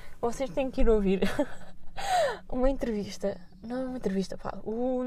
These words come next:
ai, como é que se chama? O Andrew Santino, aquele comediante que faz de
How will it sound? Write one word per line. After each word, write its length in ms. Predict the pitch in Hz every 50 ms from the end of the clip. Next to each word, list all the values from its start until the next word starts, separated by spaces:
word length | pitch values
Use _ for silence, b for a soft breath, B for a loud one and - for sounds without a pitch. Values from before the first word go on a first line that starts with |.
| 254 254 254 254 - - -
ai, 120 | - 214 208
como 160 | - 214 214
é 20 |
que 80 | 208 -
se 60 | -
chama? 360 | 202 190 190 190 185 202 202 - - - - - b b b b b b b b b b b
O 160 | - 220 233
Andrew 280 | 247 254 254 240 254 254
Santino, 680 | - - 247 226 196 - 214 196 185 185 190 214 262 - - - - - - - - - - -
aquele 440 | - - - 226 208 208 208 208 185
comediante 540 | - - 214 208 202 214 202 - - - -
que 100 | - -
faz 420 | - - 190 190 190 185 180 180
de 120 | - -